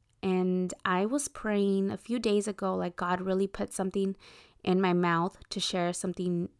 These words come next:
real authentic and that you kinda want me to talk about. And so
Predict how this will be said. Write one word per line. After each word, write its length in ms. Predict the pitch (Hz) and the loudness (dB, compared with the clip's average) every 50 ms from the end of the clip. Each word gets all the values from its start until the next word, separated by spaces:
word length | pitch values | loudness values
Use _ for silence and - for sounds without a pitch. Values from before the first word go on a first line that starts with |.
| _ | _
real 440 | - 165 160 202 196 202 208 208 220 - | -12 -2 2 4 6 8 6 6 4 0
authentic 800 | - 175 165 - _ - 185 185 196 - - 196 190 190 - - | -2 -4 -4 -6 _ -2 0 0 -2 -4 -4 -4 -4 -4 -4 -4
and 160 | - 180 175 | -4 -4 -2
that 380 | 170 165 170 - - 170 - | -4 -4 -6 -8 -10 -10 -4
you 440 | 190 185 180 185 185 185 185 185 185 - - - - - - - - _ _ _ | 2 4 6 6 6 6 6 4 2 -2 -8 -18 -20 -20 -20 -20 -20 _ _ _
kinda 300 | - - 214 220 240 247 | -6 -2 2 4 4 4
want 380 | 226 202 180 185 185 180 - - | 2 2 2 2 2 2 2 0
me 100 | 180 175 | 0 0
to 80 | 170 180 | -2 -4
talk 300 | - - 277 403 - - | 0 2 2 2 2 2
about. 340 | 202 170 143 143 143 - - _ _ _ _ _ _ _ _ _ _ _ _ _ _ _ _ _ _ _ - - | 2 2 2 2 0 -2 -8 _ _ _ _ _ _ _ _ _ _ _ _ _ _ _ _ _ _ _ -2 0
And 140 | 208 208 202 | 2 2 2
so 720 | - - - 202 196 196 196 196 202 202 202 196 214 - | 2 2 2 4 6 6 4 4 2 2 0 0 -2 -4